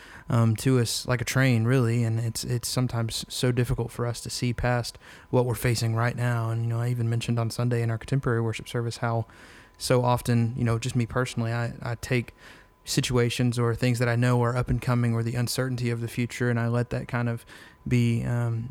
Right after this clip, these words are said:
the forefront of my, my mind, my anxiety, things like that, when really the Lord hasn't even blessed me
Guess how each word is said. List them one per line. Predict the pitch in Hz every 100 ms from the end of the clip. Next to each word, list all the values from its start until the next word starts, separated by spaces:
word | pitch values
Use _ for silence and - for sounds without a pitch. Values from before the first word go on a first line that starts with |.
| -
the | 127
forefront | 117 131 135 - 120 117
of | 120 120
my, | 117 117 117 113
my | 120 110
mind, | 110 123 120 113
my | 113
anxiety, | 113 113 120 123 117
things | 123 120
like | 117 110
that, | 123 120
when | 117
really | 123 127 120 - - - _
the | 120
Lord | 120 123
hasn't | 120 117 120
even | 117 113 -
blessed | 123 123 120 -
me | 120 117